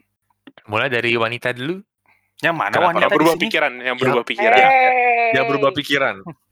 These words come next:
Speaker 1: Ken-, kenapa, Rob, hilang dompet?
Speaker 4: Dompet
Speaker 1: H P lu sebegitu
Speaker 4: itu,
Speaker 1: berharganya, nggak ada
Speaker 4: dompet
Speaker 1: isinya.
Speaker 4: itu tuh,
Speaker 1: <laughs>
Speaker 4: iya, dompet itu tuh paling repot adalah cuma ngurusin kartu-kartunya kan, kayak K T P, aduh repot gitu ya, terus kayak debit.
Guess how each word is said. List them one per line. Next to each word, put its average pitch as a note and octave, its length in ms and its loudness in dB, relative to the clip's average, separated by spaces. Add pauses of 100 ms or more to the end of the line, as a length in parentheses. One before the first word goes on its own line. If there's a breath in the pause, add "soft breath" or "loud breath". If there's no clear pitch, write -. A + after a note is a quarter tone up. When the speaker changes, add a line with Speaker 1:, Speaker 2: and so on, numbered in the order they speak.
Speaker 1:
Ken-, A3 300 -6 (100)
kenapa, G3 300 -6 (100)
Rob, A2+ 160 -2
hilang A#2 200 -4
dompet? A2 340 -2 (580)
Speaker 4:
Dompet G#3+ 320 -2
Speaker 1:
H A2 100 2
P - 20 -6
lu C#3 40 -12
sebegitu - 420 -6
Speaker 4:
itu, A2 80 -4
Speaker 1:
berharganya, G#2+ 680 -4 (920)
nggak - 160 -2
ada - 140 -4
Speaker 4:
dompet G#3+ 100 -2
Speaker 1:
isinya. E2+ 240 -4
Speaker 4:
itu A#3 240 -6
tuh, E4+ 200 -4
Speaker 1:
<laughs> - 1300 -10
Speaker 4:
iya, A3+ 160 -2
dompet G#3+ 340 -8
itu A#3 220 -6
tuh E4+ 180 -12
paling A3 320 -4
repot G#3+ 400 -6
adalah A#3+ 320 -4
cuma A3+ 220 -10
ngurusin G#3 480 -10
kartu-kartunya G3 720 -12
kan, E3+ 240 -10
kayak F3+ 240 -14
K F#3+ 40 -12 (120)
T - 40 -16 (140)
P, - 60 -18 (240)
aduh G3+ 180 -10
repot G3 720 -8
gitu F3 240 -14
ya, F3+ 220 -8
terus E3+ 240 -16
kayak F3 260 -12
debit. F#3 800 -10